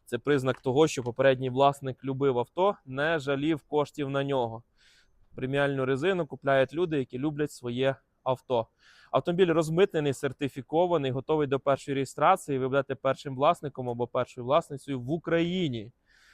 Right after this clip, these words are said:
Взагалі, технічних, візуальних зауважень автомобіль не має. Стан його максимально існуючий, збережений. Можна порівняти з станом нового автомобіля, так як царапин, м'ятин,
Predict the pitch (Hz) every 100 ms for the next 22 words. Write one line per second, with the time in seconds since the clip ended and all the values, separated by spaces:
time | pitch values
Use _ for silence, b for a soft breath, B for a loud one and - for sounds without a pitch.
0 | b 120 151 156 180 160 113 - _ -
1 | 160 170 170 - 131 139 139 160 143 127
2 | 123 139 135 170 156 135 123 - 135 139
3 | 139 165 135 143 151 147 113 104 _ b
4 | b b b b - 185 175 156 135 147
5 | - 190 220 208 175 160 170 170 151 147
6 | 135 147 139 120 113 113 113 110 139 165
7 | 190 139 143 143 147 160 156 139 156 156
8 | 147 139 139 143 135 135 151 147 147 196
9 | 160 127 131 139 - - 151 151 143 135
10 | 147 135 131